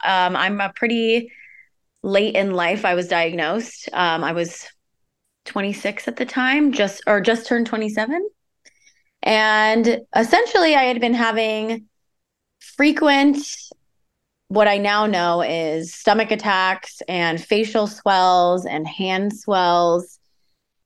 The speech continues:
Throughout college is where it really started to pick up for me. And I was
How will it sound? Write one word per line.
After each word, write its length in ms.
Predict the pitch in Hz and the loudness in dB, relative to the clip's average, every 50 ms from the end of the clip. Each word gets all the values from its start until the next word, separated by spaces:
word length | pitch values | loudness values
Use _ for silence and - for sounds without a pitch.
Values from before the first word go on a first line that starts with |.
| _ _ _ - - | _ _ _ -20 -10
Throughout 560 | - 233 233 220 220 214 214 214 185 - - - | -2 2 2 4 4 4 4 4 2 0 -2 -6
college 800 | - - 180 170 175 190 220 240 240 254 254 262 254 - - - | -6 0 2 2 2 4 2 2 2 2 0 -2 -2 -6 -10 -8
is 180 | - 208 214 | -8 -6 -4
where 200 | 202 202 190 190 | -2 -2 0 0
it 80 | 185 185 | 0 0
really 220 | 185 185 190 190 | 0 0 -2 -2
started 320 | 185 - 208 185 180 180 185 | -4 -4 -4 -4 -4 -4 -6
to 80 | 208 | -10
pick 220 | - - 208 214 - | -8 -8 -6 -2 -2
up 180 | 156 - - | -2 -2 -2
for 120 | - 262 269 | -4 -2 -2
me. 280 | 277 302 311 370 403 - _ _ _ _ _ _ _ _ _ _ _ _ _ _ _ _ _ - | -2 -2 -2 -4 -6 -8 _ _ _ _ _ _ _ _ _ _ _ _ _ _ _ _ _ -4
And 800 | 196 202 196 190 190 190 190 185 185 196 196 196 190 202 - - _ - | 0 0 2 2 2 4 4 4 2 2 0 -2 -2 -4 -8 -8 _ 0
I 680 | - 202 214 214 226 240 247 262 277 277 285 294 302 - | 2 2 4 4 4 2 2 2 2 2 2 0 0 0
was 480 | - 220 233 233 226 233 214 220 - | 0 0 2 2 2 0 -2 -4 -14